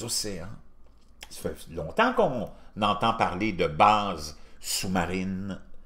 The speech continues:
euh, extraterrestres. Les océans sont vastes. On a à peine deux pour cent des océans qui sont cartographiés. Sont d'une profondeur à des endroits, euh,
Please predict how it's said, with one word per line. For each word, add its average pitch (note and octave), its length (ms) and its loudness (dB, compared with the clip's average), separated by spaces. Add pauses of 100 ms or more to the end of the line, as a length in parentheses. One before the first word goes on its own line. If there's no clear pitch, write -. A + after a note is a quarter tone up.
(360)
euh, D#2 240 -4 (140)
extraterrestres. G2 1080 0 (360)
Les E2+ 180 2
océans F#2+ 300 2
sont F#2 240 0
vastes. A2+ 340 2
On F#2+ 80 -2
a F#2+ 80 4
à E2+ 60 4
peine G2+ 320 4
deux B2 180 2
pour F#2 180 0
cent B2+ 220 -2
des E2+ 240 -4
océans G#2+ 240 -4
qui - 80 -12
sont F2+ 140 -2
cartographiés. G2 840 -2 (1400)
Sont E2 200 -2
d'une D#2+ 180 2
profondeur F#2 640 4
à D#2+ 60 0
des E2+ 200 -2
endroits, E2 520 0
euh, D2 220 -8